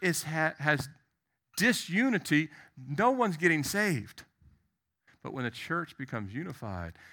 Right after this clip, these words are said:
and serving together and rowing in the same direction, God will do great things. Amen? If we're walking in love, if, if the church is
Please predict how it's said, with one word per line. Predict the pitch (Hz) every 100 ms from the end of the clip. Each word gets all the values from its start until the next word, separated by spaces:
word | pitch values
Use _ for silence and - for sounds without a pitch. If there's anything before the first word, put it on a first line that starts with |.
| - _
and | 120 107
serving | - - 147 170 147 123
together | 113 101 90 87 -
and | 120 113 117
rowing | 135 165 165
in | 139
the | 123
same | - - 147 156 147
direction, | 120 131 147 - - 78 82 _ _ _ _ _ _ _ _ _ _ _ _ -
God | 107 95
will | 92
do | 90
great | 85 87 85
things. | - 87 76 73 - -
Amen? | 101 95 104 127 123 _ _ _ _ - -
If | -
we're | 113
walking | 110 135 160 - 135 104 - _ _ _ _ _ _ _ _ - _ -
in | 113 110
love, | 131 120 98 92
if, | 92 - _
if | 113 -
the | 101
church | - - 165 151 - -
is | 110 95